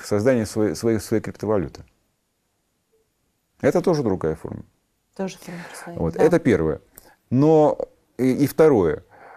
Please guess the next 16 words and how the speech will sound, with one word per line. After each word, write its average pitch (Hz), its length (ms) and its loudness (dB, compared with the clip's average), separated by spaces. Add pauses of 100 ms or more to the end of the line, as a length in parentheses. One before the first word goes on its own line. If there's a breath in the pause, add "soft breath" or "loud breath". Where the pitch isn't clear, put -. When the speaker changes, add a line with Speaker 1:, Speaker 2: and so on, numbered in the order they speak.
(720 loud breath)
Speaker 1:
Говорить 139 460 4
о 127 80 4
том, 120 220 2
что, 104 440 2
э, 95 240 4
вот 117 180 -2
первым 139 260 4
показателем 110 840 0 (1300)
того, 98 300 0
что, 78 460 -4
э, 78 480 -2
власть 92 520 0
вот 80 160 -10
этих - 640 -16
структур 85 600 -8 (840 loud breath)
фондовых, 73 640 -6